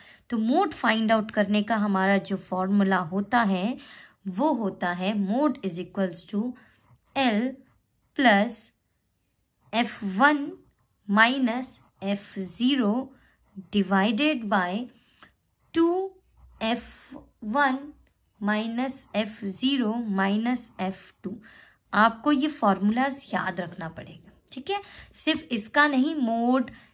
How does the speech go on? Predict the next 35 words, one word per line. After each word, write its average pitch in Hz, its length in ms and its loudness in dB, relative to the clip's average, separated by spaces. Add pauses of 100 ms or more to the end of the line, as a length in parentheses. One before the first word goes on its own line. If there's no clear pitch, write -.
(120)
मीन 233 340 0 (100)
और 294 140 4
मीडियन, 202 520 -4
तीनों 339 440 0
के 381 140 2
फॉर्मूले 233 500 2 (240)
बहुत 269 640 6
ही 240 200 -4
अच्छे 233 260 -4
से 254 180 -4
लर्न 208 360 2
कर 190 200 -2
लीजिए, 180 480 -4 (380)
क्योंकि 285 220 0
अगर 294 280 6
आपको 254 340 4
ये 247 160 0
बाकी 208 380 2
सब 285 180 -2
सॉल्व 214 260 2
करना 196 340 0
आता 185 180 -2
है 202 120 2
और 220 260 2
आप 277 240 4 (380)
फॉर्मूले 220 560 2
में 311 140 2
ही 320 200 0
मिस 277 260 -2
कर 214 180 0
देते 196 260 -4
हैं 220 100 -8
तो 226 100 -6
आपके 208 300 -4
मार्क्स 214 420 -8